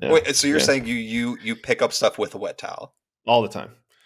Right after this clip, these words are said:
Speaker 2: Okay. Oh, yeah,
Speaker 1: Because,
Speaker 2: that's bad.
Speaker 1: because the
Speaker 2: <laughs>
Speaker 1: towel becomes the towel, and I'm, like, wiping things up, and I'm not, you know, I,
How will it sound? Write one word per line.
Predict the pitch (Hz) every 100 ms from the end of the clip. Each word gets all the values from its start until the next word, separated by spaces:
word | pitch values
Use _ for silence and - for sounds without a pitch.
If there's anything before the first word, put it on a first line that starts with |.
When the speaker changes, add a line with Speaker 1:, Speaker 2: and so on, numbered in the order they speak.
| _ _ _ _ -
Speaker 2:
Okay. | 117 120 120 110 85 87 -
Oh, | 113 113
yeah, | -
Speaker 1:
Because, | 165 135
Speaker 2:
that's | 123 110
bad. |
Speaker 1:
because | 139 170 147
the | 143
Speaker 2:
<laughs> | 123
Speaker 1:
towel | 143 143
becomes | - 123 135 120 110 -
the | 107
towel, | - 113 104 101 95 98 -
and | 110
I'm, | 104
like, | 101 101 -
wiping | 107 107 110 101
things | 104 95 95
up, | 120 110 101
and | 98
I'm | 92 92
not, | 104 -
you | 113
know, | 107
I, | 101